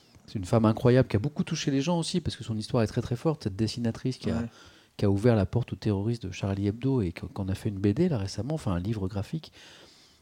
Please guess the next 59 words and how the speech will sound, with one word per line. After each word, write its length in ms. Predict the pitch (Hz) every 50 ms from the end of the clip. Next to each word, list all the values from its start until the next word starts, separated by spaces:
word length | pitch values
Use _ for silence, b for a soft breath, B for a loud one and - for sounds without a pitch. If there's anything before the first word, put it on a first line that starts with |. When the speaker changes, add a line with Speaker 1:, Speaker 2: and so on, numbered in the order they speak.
| b _ -
Speaker 1:
Et 40 | 113
c'est 140 | - 123
pareil, 300 | - 123 117 143 180 180
tu 60 | - -
vois, 80 | 127 113
on 40 | 107
était 140 | 101 - 131
séparés 400 | - 135 - 123 120 120 135 -
par, 240 | - 101 90 87
euh, 140 | 90 90 90 90 -
ce, 120 | 113 104
ce 140 | - - 120
même 160 | 110 117 120 -
plexi, 440 | - 110 107 - - - 190 214 - b b b b b b b b b b -
mais, 220 | 110 113 120 117
euh, 140 | 113 107 107
voilà, 240 | 107 131 147 160 151
tu, 480 | - - 110 98 98 98 98 98 107 - _ _ _ _ -
tu 120 | - - -
sens 180 | - 127 135
qu'il 140 | - - 110
y 20 |
a 40 | 101
une 100 | 98 104
humanité, 760 | 110 117 113 107 107 104 98 - - 143 156 165 170 170 180 - - _ _ _ _ _ _ _ _ _ _ _ _ _ - -
euh, 440 | 104 107 113 107 101 101 98 95 92 -
qui 120 | - 120 110
est, 40 | 101
qui 140 | - - 107
est 20 |
vraiment 200 | 98 110 127 143
très 160 | - - 131
touchante. 360 | - - 127 - - 135 110
Donc 120 | - 104 -
moi, 80 | 151 165
j'invite 260 | 143 147 139 151 -
que 80 | - 131
des 80 | 117
gens 100 | 120 120
que 60 | 117
j'aime 180 | 101 104 104 101
bien, 200 | 104 135 170 185 B B B B B B B B
je 80 | -
le 60 | 131
fais 160 | 117 - 180 175
pour 160 | - 165 151
moi, 180 | 143 135 117
ça. 160 | 107 - 92 90
Si 120 | - -
on 60 | 113
peut 100 | 104 127
le 60 | 127
partager, 340 | - 110 104 - 107 107 135
c'est, 260 | 139 - 113 101 98
c'est, 220 | 101 - 117 107 107
c'est 160 | - - 117
cool. 180 | - - 117 - _ B B B B B B B B
Euh, 560 | 131 127 127 123 120 120 120 120 123 120 117 117 117 - - _ _ _ _ _ _ _ _ _ _ _ _ _ _ _ _ _ _ _ _ -
ok. 280 | - 123 107 - -